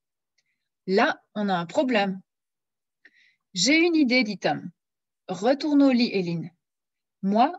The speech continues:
je vais dormir sous la tente avec eux. » Bobette bat des mains. « Tom dans la tente, c'est cool, ça. » Enfin, plus un bruit.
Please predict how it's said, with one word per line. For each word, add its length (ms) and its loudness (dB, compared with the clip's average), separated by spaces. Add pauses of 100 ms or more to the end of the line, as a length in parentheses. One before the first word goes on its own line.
(240)
je 140 -2
vais 180 2
dormir 500 0
sous 200 -6
la 180 0
tente 480 -8 (120)
avec 340 0
eux. » 120 -6 (1080)
Bobette 460 0
bat 180 2
des 160 -4
mains. « 280 -6 (680)
Tom 160 2 (100)
dans 140 -2
la 140 -2
tente, 360 -10
c'est 200 -6
cool, 440 0
ça. » 300 -6 (1800)
Enfin, 460 -2 (800)
plus 380 -2
un 180 -2
bruit. 380 -10